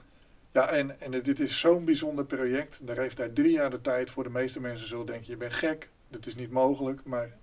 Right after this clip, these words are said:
Jacco, die wordt eigenlijk pas een beetje wakker en geïnteresseerd wanneer iemand zegt dat het niet mogelijk is.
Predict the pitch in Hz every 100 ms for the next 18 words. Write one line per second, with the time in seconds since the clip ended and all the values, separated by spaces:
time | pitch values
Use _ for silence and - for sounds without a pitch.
0 | - 127 127 143 131 123 123 123 - 139
1 | 131 131 143 160 156 147 139 - - -
2 | - - - - 143 147 139 143 135 117
3 | 147 147 151 143 123 143 139 131 - 143
4 | 147 - - - - - - 127 131 139
5 | 147 139 - - - - 156 - - -
6 | 131 139 127 131 131 117 120 131 113 107
7 | 104 95